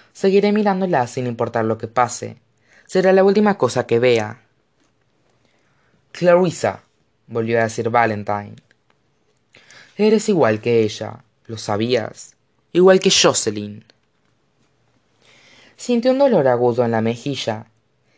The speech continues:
Era la hoja de la espada. Él presionaba el borde contra su carne, intentando obligarla a girar la cabeza hacia él.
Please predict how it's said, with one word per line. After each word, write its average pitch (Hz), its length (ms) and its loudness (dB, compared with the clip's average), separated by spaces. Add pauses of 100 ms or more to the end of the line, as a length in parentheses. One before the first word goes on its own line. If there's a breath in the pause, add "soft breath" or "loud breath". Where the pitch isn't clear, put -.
(140)
Era 262 240 4
la 185 200 6
hoja 123 200 0
de 117 100 4
la 113 100 0
espada. 113 580 -2 (480)
Él 127 220 2
presionaba 127 520 0
el 113 100 0
borde 175 340 0
contra 190 280 -2
su 185 160 -8
carne, 113 500 -2 (360 soft breath)
intentando 123 580 0
obligarla 117 580 2
a 113 60 -2
girar 113 320 -4
la 110 120 -2
cabeza 110 400 -2
hacia 120 300 -2
él. 113 320 -4